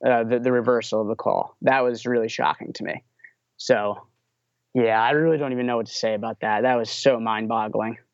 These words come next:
Like, again, it's like, <sighs> I, before we, I mean, I'll come back to that, but yeah, to me, it's just like,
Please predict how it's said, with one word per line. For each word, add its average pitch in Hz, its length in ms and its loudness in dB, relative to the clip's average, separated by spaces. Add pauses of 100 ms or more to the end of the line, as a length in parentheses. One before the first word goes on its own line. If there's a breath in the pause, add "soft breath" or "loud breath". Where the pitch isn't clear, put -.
(200)
Like, 127 300 2 (180)
again, 151 300 2
it's 117 200 -2
like, 143 300 2 (1500)
<sighs> - 1080 -10
I, - 240 0 (140)
before 202 280 4
we, 226 240 0 (100)
I 170 100 0
mean, 175 160 2
I'll 160 140 0
come 185 200 -4
back 147 240 0
to 131 80 -8
that, 113 220 -6
but 143 100 -4
yeah, 139 200 0
to 135 140 -6
me, 190 160 2
it's 202 120 -2
just 190 200 -2
like, 151 280 2